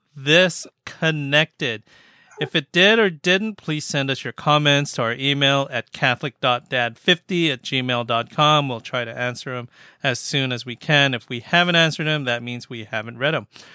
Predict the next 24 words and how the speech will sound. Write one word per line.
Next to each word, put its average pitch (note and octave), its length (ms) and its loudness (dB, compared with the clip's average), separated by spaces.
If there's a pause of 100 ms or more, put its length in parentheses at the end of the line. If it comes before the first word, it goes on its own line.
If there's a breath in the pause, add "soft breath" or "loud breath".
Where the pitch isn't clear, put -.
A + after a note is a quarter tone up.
(260 loud breath)
Um, C3 300 2 (120)
or D3 140 0
D F#3 260 2
M F3 200 6
us E3+ 340 4
at C3+ 300 0
This E3 180 2
Connected E3 420 -2
Podcast D#3+ 600 0
on C3+ 140 -4
Instagram. E3+ 580 0
That's C#3 220 -4
usually C#3 280 -4
the, B2 140 -8 (240)
the C3+ 160 0
platform C3+ 540 0
we're B2 80 -8
using. D3+ 440 -4 (460 loud breath)
Please G#3+ 240 4
subscribe G3 420 2
to G#3+ 80 0
the G3 80 0
podcast F#3+ 600 0
on D3 160 -2